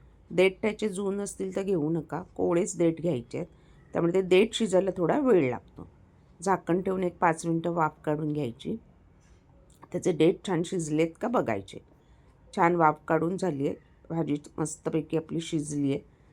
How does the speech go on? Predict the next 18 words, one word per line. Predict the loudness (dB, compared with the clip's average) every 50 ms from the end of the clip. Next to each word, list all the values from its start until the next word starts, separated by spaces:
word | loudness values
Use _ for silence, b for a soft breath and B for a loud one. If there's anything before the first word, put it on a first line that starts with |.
| b b b -8 -4
त्याच्यात | -4 -2 -2 -2 -2
शेंगदाण्याचा | 0 2 2 2 4 4 2 2 2 0 0 -2 -4
कूट | -2 -2 -2 0 0
घालून | 2 2 2 0 0 -2
परतून | 0 0 0 0 0 -2 -4 -4 -2
परत | 0 0 0 0
दोन | 2 2 2 4 4 4
मिनटं | 2 0 0 -2 -2
वाफ | 0 0 0 -2 -2 -4
काढायची | -6 -4 -4 -4 -6 -8 -10 -10 -10 -10 b b b b b b b b -4 0
की | 0
आपली | 0 0 0 0 0 0 0 -2 -8 -12 -16 -8 -4
अतिशय | -4 -4 -4 -6 -20 -20 -10 -4 -2 -2 -2 -2 -6 -10 -6 -2 0 0 0
पौष्टिक, | 0 -2 0 2 2 2 2 0 -4 -4 0 0 0 -2 -4 -12 b b b b b b b b b -4 -2
हिवाळा | 0 2 4 4 4 4 4
संपता | 2 0 0 0 0 0 0 0 -2
संपता | 0 0 -2 -2 -2 0 -2 0
बाजारात | 2 2 2 2 0 -2 -2 -2 -2